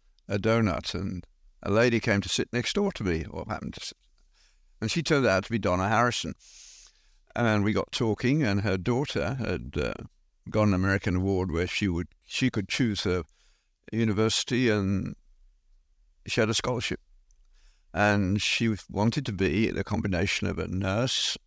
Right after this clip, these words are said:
and, uh, theology, w-, because she wanted to do mission work. And she'd chosen, uh, one near home, which she thought would be good, and she'd had a few weeks by this time, and it wasn't,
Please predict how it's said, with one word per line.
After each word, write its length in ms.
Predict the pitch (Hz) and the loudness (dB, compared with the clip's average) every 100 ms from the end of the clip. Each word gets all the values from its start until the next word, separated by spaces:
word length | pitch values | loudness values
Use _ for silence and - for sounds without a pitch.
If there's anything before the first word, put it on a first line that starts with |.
| - | -6
and, 680 | 98 95 95 90 90 87 80 | -4 -4 -6 -8 -8 -6 -2
uh, 300 | 78 69 85 _ _ _ _ _ _ _ _ _ | -2 -4 -6 _ _ _ _ _ _ _ _ _
theology, 600 | - 113 95 95 92 110 | 0 2 4 2 2 2
w-, 160 | 127 - _ | 2 0 _
because 220 | - 98 | -6 -2
she 240 | - - 95 | 0 2 2
wanted 340 | 92 98 80 | 2 -2 -4
to 60 | 85 | -4
do 140 | 98 | -2
mission 340 | 95 - 98 | 0 0 0
work. 360 | 95 90 160 - _ _ _ _ _ _ _ _ _ _ - | 0 0 -4 -10 _ _ _ _ _ _ _ _ _ _ -6
And 260 | 107 92 95 | -2 0 0
she'd 220 | - 90 | -2 -2
chosen, 560 | 143 127 113 113 85 - _ _ _ _ | 0 2 2 0 -2 -4 _ _ _ _
uh, 300 | - - - _ _ _ | -20 -20 -20 _ _ _
one 320 | 101 98 101 | 0 4 4
near 220 | 101 117 | 4 4
home, 340 | 104 90 113 113 | 4 4 4 2
which 160 | - | 0
she 240 | - - 95 | -4 -2 -2
thought 320 | - 104 - | 0 -2 -2
would 200 | 80 - - 101 | -6 -6 -6 -2
be 120 | 90 | 0
good, 360 | 92 98 117 107 | 2 2 2 0
and 380 | 92 82 87 - _ _ _ _ _ _ - | 2 0 -2 -10 _ _ _ _ _ _ -12
she'd 240 | - - 101 | -4 -2 2
had 160 | 101 | 2
a 40 | 101 | 2
few 220 | - 120 | 0 0
weeks 320 | 120 143 - | 2 0 -2
by 160 | - 87 | -2 0
this 240 | 87 - | 0 -2
time, 460 | - 85 92 156 175 _ _ _ _ _ _ _ - _ | -2 -2 -2 -4 -12 _ _ _ _ _ _ _ -20 _
and 120 | 101 | -2
it 80 | 110 | -2
wasn't, 200 | 165 160 | -2 -6